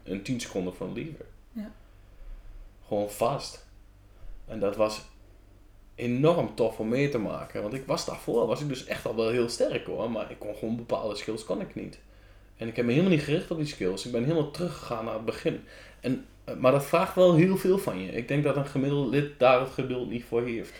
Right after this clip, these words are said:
Speaker 2: Nee, want dat, dat, dat, als je kijkt naar de body control programmering, zijn er, eh, je, je, je gooit er wel vaak ook daadwerkelijke skill oefeningen in, gewoon omdat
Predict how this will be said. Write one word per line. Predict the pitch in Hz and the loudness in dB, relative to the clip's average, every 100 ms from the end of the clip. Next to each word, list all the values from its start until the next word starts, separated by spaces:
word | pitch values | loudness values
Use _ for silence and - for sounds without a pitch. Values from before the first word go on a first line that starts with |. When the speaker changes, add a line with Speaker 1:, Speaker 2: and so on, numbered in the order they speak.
| - | -12
Speaker 2:
Nee, | - 285 | -4 0
want | 262 | 2
dat, | 269 254 | 0 0
dat, | 240 247 | -2 -2
dat, | 247 226 - | -2 -4 -4
als | - 226 | -6 -6
je | 233 220 | -6 -4
kijkt | 214 240 | -2 0
naar | 226 | -2
de | 196 | -4
body | 185 190 | -6 -8
control | - 190 - | -8 -8 -8
programmering, | 185 180 175 180 175 180 196 | -8 -10 -10 -10 -8 -8 -8
zijn | - | -8
er, | - - | -8 -10
eh, | - - - - - - - - - | -12 -14 -14 -16 -18 -20 -20 -20 -20
je, | 208 - - 196 | -16 -14 -14 -12
je, | 190 185 180 | -10 -10 -10
je | 190 | -10
gooit | 185 190 190 | -10 -8 -8
er | 185 | -4
wel | 190 190 | -4 -4
vaak | - 202 214 - | -4 -4 -4 -6
ook | 185 185 | -8 -6
daadwerkelijke | 190 185 180 175 190 185 | -6 -4 -4 -6 -8 -10
skill | 196 - 254 | -10 -4 -2
oefeningen | 208 180 180 180 | -2 -4 -10 -10
in, | 180 | -10
gewoon | 185 - - | -10 -12 -14
omdat | - | -14